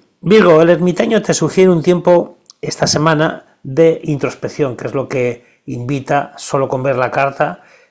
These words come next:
introspección, de retiro, de reflexión, de búsqueda interior. Dedica esta semana, am, tiempo a la meditación y a la reflexión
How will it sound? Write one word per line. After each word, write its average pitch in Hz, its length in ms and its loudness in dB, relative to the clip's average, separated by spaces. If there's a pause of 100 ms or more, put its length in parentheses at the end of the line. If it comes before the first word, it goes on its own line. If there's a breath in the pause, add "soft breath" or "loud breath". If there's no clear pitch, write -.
introspección, 131 1040 -2
de 123 120 -2
retiro, 123 680 -2 (320 loud breath)
de 135 160 -2
reflexión, 131 840 0 (720 soft breath)
de 143 120 -4
búsqueda 147 400 0
interior. 107 640 -4 (160)
Dedica 160 480 0
esta - 180 -2
semana, 165 720 0
am, 135 720 0
tiempo 165 500 2
a 143 100 -2
la 147 140 2
meditación 143 840 0
y 151 160 2
a 170 60 6
la 156 120 4
reflexión 151 600 -2